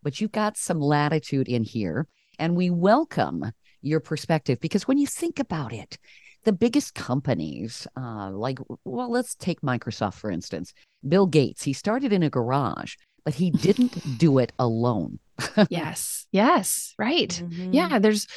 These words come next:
Speaker 2: it's impossible to do it alone. And so anytime that we try, we're just lying to ourselves. And,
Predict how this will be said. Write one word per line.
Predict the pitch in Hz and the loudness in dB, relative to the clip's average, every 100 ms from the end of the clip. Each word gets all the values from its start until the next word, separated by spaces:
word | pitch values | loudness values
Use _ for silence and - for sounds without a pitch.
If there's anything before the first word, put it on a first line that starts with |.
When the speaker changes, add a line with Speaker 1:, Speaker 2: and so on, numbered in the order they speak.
| - - - | -16 -16 -2
Speaker 2:
it's | 240 247 | 2 6
impossible | 233 247 285 240 233 | 6 6 4 4 2
to | - | 2
do | 202 311 | 4 6
it | 294 | 6
alone. | 196 190 190 | 4 4 2
And | 190 | 0
so | 202 | 0
anytime | 208 226 - 208 202 | 0 0 -2 -2 -2
that | 190 | -2
we | 190 | -2
try, | 185 - 220 220 185 180 | -2 2 2 4 2 0
we're | 190 | 0
just | 190 202 190 - - | 0 -2 -2 -4 -2
lying | 165 170 170 | 0 0 -2
to | - | -4
ourselves. | - 175 - - 180 - - - - - - | -6 -4 -4 -4 -4 -6 -10 -20 -20 -20 -6
And, | 196 180 180 175 170 | -2 0 2 0 -2